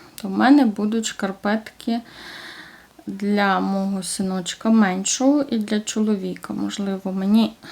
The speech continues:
з додаванням якоїсь нитки, там в мене є залишки, якщо там для сина буде вже не вистачати чи ще щось.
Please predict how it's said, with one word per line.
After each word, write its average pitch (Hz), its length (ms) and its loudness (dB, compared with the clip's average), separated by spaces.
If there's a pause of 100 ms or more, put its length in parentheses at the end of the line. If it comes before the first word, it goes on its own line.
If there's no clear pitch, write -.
(240)
з 208 120 -2
додаванням 226 760 6
якоїсь 208 380 -4
нитки, 202 560 -2 (100)
там 196 180 -2
в 190 40 -4
мене 185 260 -2
є 185 180 -6
залишки, 220 640 0
якщо 196 320 -6
там 185 260 -6
для 190 160 -4
сина 190 380 -4
буде 185 320 -8
вже 190 140 -6
не 185 140 -6
вистачати 208 600 -6
чи - 140 -8
ще 233 280 -4
щось. - 220 -10